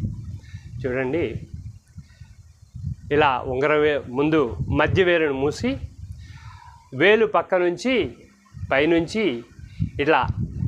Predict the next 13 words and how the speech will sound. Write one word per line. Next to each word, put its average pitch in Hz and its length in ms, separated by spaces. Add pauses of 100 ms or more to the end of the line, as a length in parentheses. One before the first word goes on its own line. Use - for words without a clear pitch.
(1000)
చూపుడు 175 260
వేలుతో 165 460 (300)
ఉంగరం 170 300
వేలుని 190 420 (140)
పట్టుకోండి. 165 540 (520)
అలాగే 214 540
ఇటువైపు 214 760 (580)
కూడా 165 260
ఉంగరం 180 400
వేలుని 170 320
చూపుడు 151 320
వేలుతో 143 280
పట్టుకోండి. 156 600